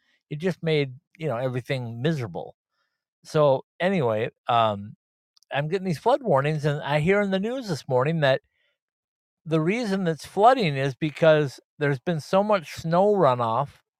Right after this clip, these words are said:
in our holding ponds, if you wanna call 'em that, up in the mountains that they're overflowing, so they're having to release water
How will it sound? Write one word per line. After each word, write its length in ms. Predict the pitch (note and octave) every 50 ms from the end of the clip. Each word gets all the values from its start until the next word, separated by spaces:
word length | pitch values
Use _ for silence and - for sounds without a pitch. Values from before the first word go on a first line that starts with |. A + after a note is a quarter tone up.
| _ _ _ _ _
in 200 | D3 C#3+ C#3+ C#3
our 200 | C3+ C3 C3 B2+
holding 640 | A#2 D#3 F3 F#3+ G#3 F#3+ F3+ D#3+ C3+ B2 C3 C#3+ - - _ _ _ - -
ponds, 400 | - A#2+ A2+ A2+ A#2+ B2+ B2+ A#2+
if 160 | A#2 A2 -
you 80 | B2 B2
wanna 200 | B2 A#2+ A#2+ -
call 260 | - A#2+ A#2+ A#2+ B2
'em 100 | A#2 A#2
that, 240 | A2+ A#2 C3 - - _ _ _ _ _ _ _ _ _ _ _ _ -
up 140 | C#3+ C3+ C#3+
in 80 | C#3
the 80 | C3 B2+
mountains 380 | C3 C#3 F3 G#3 G3+ D#3+ B2
that 200 | A2 C3 A#2+ A#2+ -
they're 220 | C3+ B2+ B2 C#3+ -
overflowing, 760 | D3+ D#3 D#3+ D3+ D3+ B2+ - - E3 F3 G3+ G#3 F3 C#3+ B2+
so 180 | - - D3
they're 120 | C3+ C3+ B2+
having 320 | B2+ C#3+ D3+ D#3 D#3+ D3+ C#3
to 60 | B2
release 440 | A#2+ B2 B2 D3 F3+ F3+ D3+ - -
water 500 | D3+ D#3 E3+ F#3 G3+ E3 A#2+ A2+ A#2